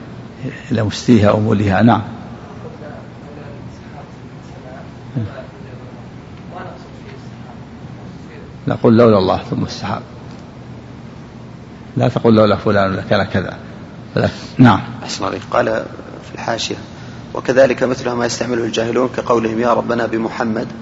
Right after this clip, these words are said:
Speaker 2: وببنته'، ونحو ذلك من ألفاظ توسلاتهم ودعواتهم الجاهلية".
Speaker 1: نعم. كل هذا توسل باطل. توسل بحرمته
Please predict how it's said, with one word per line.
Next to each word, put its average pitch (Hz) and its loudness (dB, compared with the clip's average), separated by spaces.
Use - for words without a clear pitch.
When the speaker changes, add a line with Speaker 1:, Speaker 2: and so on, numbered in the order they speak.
Speaker 2:
وببنته'، 113 0
ونحو 117 0
ذلك 117 0
من 110 -4
ألفاظ 110 0
توسلاتهم 113 -2
ودعواتهم 113 -2
الجاهلية". 104 -4
Speaker 1:
نعم. 120 6
كل 127 4
هذا 131 0
توسل 117 2
باطل. 101 2
توسل 107 2
بحرمته 104 2